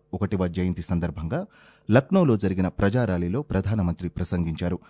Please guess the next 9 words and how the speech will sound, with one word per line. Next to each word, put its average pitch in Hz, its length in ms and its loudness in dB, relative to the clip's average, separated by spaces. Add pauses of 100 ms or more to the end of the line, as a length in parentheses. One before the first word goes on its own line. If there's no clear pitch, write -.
(380)
స్వతంత్ర 110 480 4
భారతదేశ 92 600 -4
ప్రముఖుల 90 500 0
వారసత్వాన్ని 87 640 -2
గౌరవించేందుకు 85 640 0
నిర్మించిన 85 440 0 (500)
రాష్ట్ర - 380 4
ప్రేరణ 101 480 4
స్థల్ను 95 440 -2